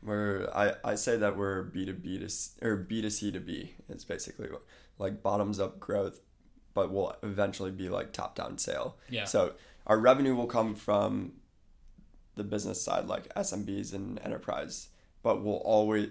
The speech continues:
Speaker 1: we'll never turn off the ability for consumers to record. Like, we have a free product today that will always be free.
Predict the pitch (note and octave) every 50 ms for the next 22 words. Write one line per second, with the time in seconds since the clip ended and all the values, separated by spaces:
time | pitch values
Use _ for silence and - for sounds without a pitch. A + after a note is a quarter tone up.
0 | - - A2+ A2 G#2+ A2 A#2 A#2 A2 A2 G#2+ G#2+ - - A2 G#2+ G#2 G#2+ A2 G#2+
1 | - - G#2 G2+ G#2 G#2 G2+ G2 G2 G2+ G#2 G2+ G2+ - - - - G#2 G#2 G2+
2 | - - G#2 G2+ - - G#2 - - - - - - - - - - - - -
3 | G2+ G#2 G#2 - - - - - B2+ - - - - - G2 G2+ A#2 G#2+ A#2 A#2+
4 | A#2 A#2 B2 A#2+ A#2 A2+ - - - A2+ A2+ A2 G#2+ - A2+ G2+ G2+ G2 - -
5 | G#2+ G2+ G2+ G2 A2+ A2 G#2 G2+ G#2 F#2+ - - - - - - E2+ F2 - -
6 | - - - - E2+ - -